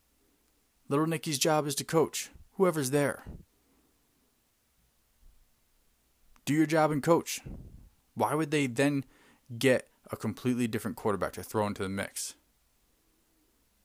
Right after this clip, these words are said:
To raise the quarterback competition? That doesn't,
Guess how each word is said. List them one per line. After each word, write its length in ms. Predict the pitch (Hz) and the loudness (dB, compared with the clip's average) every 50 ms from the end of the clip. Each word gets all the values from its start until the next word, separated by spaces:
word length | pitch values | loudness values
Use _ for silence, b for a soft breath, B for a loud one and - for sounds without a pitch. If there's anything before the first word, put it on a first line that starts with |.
| _ _ _ _ _ _ _ _ _ _ _ _ _ _ _ _ _ _ _ _ _ _ _ _ _ _ _ _ _ _ _ _ _ _ _ - | _ _ _ _ _ _ _ _ _ _ _ _ _ _ _ _ _ _ _ _ _ _ _ _ _ _ _ _ _ _ _ _ _ _ _ -6
To 120 | - 117 | -4 -4
raise 500 | 104 101 107 107 117 120 120 120 110 - | 0 0 2 2 4 4 2 2 0 0
the 160 | - 107 95 | -2 -4 -6
quarterback 520 | - - - 131 127 123 123 131 117 117 - | -6 -6 -2 -2 0 2 4 4 4 4 4
competition? 800 | - 120 117 - - - - 117 113 - 151 151 156 147 - - _ _ _ _ _ _ _ _ _ _ _ _ _ _ _ _ _ _ _ _ _ _ _ _ _ - _ _ _ _ _ _ _ _ _ _ _ _ _ _ _ _ _ _ _ _ _ _ _ _ _ _ _ - | 0 0 0 0 -4 -2 -2 0 0 0 -2 -4 -4 -6 -8 -14 _ _ _ _ _ _ _ _ _ _ _ _ _ _ _ _ _ _ _ _ _ _ _ _ _ -20 _ _ _ _ _ _ _ _ _ _ _ _ _ _ _ _ _ _ _ _ _ _ _ _ _ _ _ -2
That 160 | 117 113 107 | 0 0 2
doesn't, 380 | 113 127 120 117 117 110 - | 2 2 2 2 2 0 -2